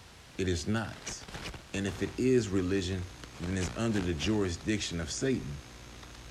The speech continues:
a satanic order. But there's good in the world also. There's powers that be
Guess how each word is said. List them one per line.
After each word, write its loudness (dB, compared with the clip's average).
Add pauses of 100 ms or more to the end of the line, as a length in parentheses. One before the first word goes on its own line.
(120)
a 0
satanic 0 (120)
order. 6 (1000)
But 4 (1000)
there's 2
good 2
in 2
the 2
world 0
also. -2 (2000)
There's 6
powers 4
that 2
be 6